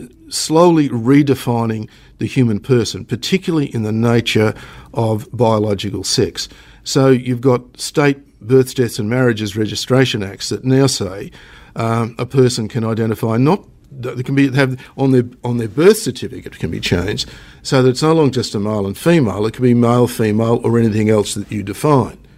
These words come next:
You could be pangender, genderqueer, or on a spectrum of male to female, fifty percent male, fifty percent female. You, you can specify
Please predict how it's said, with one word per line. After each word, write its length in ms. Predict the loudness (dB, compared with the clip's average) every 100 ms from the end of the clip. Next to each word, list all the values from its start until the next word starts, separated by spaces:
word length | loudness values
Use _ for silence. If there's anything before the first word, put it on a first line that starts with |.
| -20 -20 -10
You 160 | -4 -2
could 160 | 0
be 240 | 2 2 0
pangender, 640 | 0 0 2 2 2 -2
genderqueer, 840 | -4 -4 -4 -8 2 4 4 2 -4 -20 -20 _
or 420 | -4 0 2 2 0
on 120 | -6
a 40 | -6
spectrum 480 | 0 0 0 -2
of 100 | -2
male 280 | -2 -2 -2
to 40 | -2
female, 720 | 2 4 6 4 4 2 0
fifty 280 | -6 -6 -6
percent 400 | -6 -2 0 0
male, 260 | 0 2
fifty 260 | 2 0 -2
percent 340 | -6 -4 -4
female. 560 | -2 4 4 4 2 -2 -8 -20 -20 -10
You, 200 | -2 -2
you 160 | 0 2
can 160 | 2 0
specify 840 | 0 0 0 -2 -6 -8 -10 -14